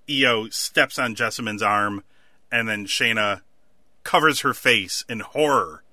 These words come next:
She cannot believe what's <laughs> happened, even though she does this to people regularly.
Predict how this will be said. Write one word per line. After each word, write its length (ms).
She 120
cannot 320
believe 280
what's 220
<laughs> 40
happened, 560
even 180
though 100
she 260
does 320
this 200
to 80
people 340
regularly. 640